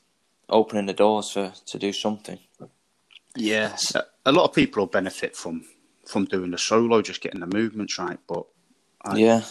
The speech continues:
Speaker 2: you need someone, you need to be rolling with someone, you've got to be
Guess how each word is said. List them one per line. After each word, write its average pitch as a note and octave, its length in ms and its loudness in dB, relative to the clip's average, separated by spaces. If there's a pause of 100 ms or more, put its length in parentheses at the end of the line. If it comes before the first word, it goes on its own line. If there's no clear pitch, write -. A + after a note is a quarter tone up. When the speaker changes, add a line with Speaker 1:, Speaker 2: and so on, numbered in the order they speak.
(120)
Speaker 2:
you G2 120 -6
need B2 200 4
someone, F#2+ 400 -2
you A2 100 -2
need C#3 120 4
to - 60 0
be F#2 120 -6
rolling F#2 400 0
with F2+ 120 -6
someone, F2 360 -6
you've E2+ 100 -12
got - 220 -6
to F#2 140 -4
be D#2+ 60 -18